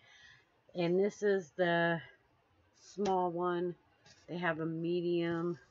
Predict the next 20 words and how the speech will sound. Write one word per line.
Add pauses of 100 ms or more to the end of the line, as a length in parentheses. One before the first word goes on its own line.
(500)
They
have
a (2250)
Witch's
Moon
box,
and
it's, (640)
I
don't
remember
how
much, (120)
fifty,
I
think.
And
then (460)
the
Bounty